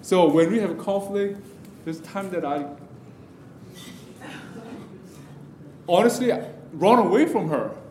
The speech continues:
Y-, you know what I mean? Like, I don't wanna deal with the issue. I don't wanna fight with her. I'm like, "Why do I have to bring pains and tears in her," you know? But I cannot really agree. And then when I pray,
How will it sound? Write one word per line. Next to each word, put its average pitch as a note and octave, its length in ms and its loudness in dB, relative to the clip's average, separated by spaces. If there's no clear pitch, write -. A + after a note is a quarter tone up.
Y-, F#3+ 80 -8
you G#3 160 -2
know G#3 60 0
what G3+ 100 2
I G3 60 2
mean? A#3 500 -2
Like, F#3+ 180 2
I F3 120 0
don't G#3+ 160 2
wanna A3+ 200 0
deal F#3 240 0
with G3+ 160 0
the F#3 160 -2
issue. G3+ 420 -4
I D3+ 80 -2
don't F3 140 -2
wanna F#3 300 -4
fight F#3+ 300 0
with G3 200 -2
her. F#3+ 280 -4
I'm E3+ 120 -8
like, E3+ 200 -6
"Why D3 220 -2
do F3+ 140 -4
I F3+ 40 -4
have F3+ 180 -6
to E3+ 260 -6
bring F3 220 -6
pains G3 600 -8
and E3 340 -6
tears F#3+ 560 2
in D#3+ 160 -4
her," D#3+ 300 -4
you F3+ 60 -8
know? C#3+ 300 -8
But F3 160 -2
I D#3 140 2
cannot F3+ 420 -2
really F3 420 -4
agree. F3+ 560 -2
And D3 180 -2
then A#3+ 520 2
when C#3+ 120 -8
I G3 100 0
pray, D#3 560 0